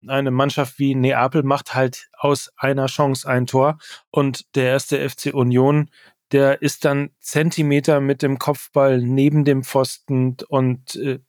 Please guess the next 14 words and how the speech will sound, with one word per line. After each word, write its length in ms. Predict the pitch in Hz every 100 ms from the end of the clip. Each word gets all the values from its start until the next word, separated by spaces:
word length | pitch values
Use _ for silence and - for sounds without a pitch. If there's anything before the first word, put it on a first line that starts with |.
| _ -
knapp 420 | 143 135 - -
drüber 540 | 139 135 135 131 131
und 180 | 123 127
all 140 | 120
die 100 | 120
Geschichten. 520 | 117 - - - 120 110 - - - _ _
So 160 | 139
ist 80 | 139
Fußball 400 | - - 120 101
halt 180 | 107 110
am 140 | 104
Ende 180 | 104 98
des 160 | 98 -
Tages. 460 | 101 95 92 -